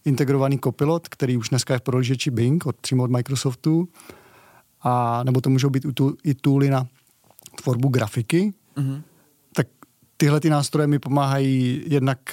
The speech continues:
Speaker 1: s tím, že mě inspirujou, protože tím, že se s nimi snažím komunikovat,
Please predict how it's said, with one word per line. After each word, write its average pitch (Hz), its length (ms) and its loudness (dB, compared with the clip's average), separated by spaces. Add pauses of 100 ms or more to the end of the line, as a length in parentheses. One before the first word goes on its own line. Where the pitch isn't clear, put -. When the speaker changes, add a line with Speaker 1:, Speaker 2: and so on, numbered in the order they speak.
(160)
Speaker 1:
s - 120 -6
tím, 139 180 4
že 135 100 4
mě 147 120 4
inspirujou, 135 720 0
protože 135 560 0 (120)
tím, 135 200 2
že 135 260 0 (480)
se 143 140 -2
s - 60 -4
nimi 139 180 2
snažím 135 280 2
komunikovat, 131 640 0